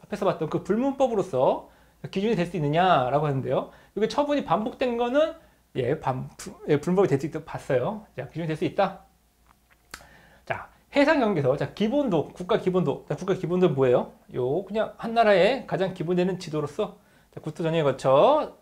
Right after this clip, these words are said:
통일된 축적, 정확도를 은밀하게 제작된 지형도로서 일정한 기준에 따라 유지 관리를 하며, 자, 모든 다른 지도를 제작하는 기준을 제공한다.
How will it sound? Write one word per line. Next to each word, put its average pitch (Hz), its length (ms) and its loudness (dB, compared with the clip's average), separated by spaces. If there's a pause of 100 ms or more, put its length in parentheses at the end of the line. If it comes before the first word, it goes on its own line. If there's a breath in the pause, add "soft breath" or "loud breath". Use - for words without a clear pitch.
통일된 226 300 -2
축적, - 440 -2
정확도를 180 500 0
은밀하게 196 520 2
제작된 190 460 -4
지형도로서 147 560 -2
일정한 190 400 -2
기준에 170 360 -2
따라 220 360 4 (360 loud breath)
유지 175 260 -2
관리를 143 300 2
하며, 127 180 0
자, 123 120 -4
모든 190 280 0
다른 190 240 0
지도를 180 160 0
제작하는 165 280 -2
기준을 139 220 -2
제공한다. 131 600 0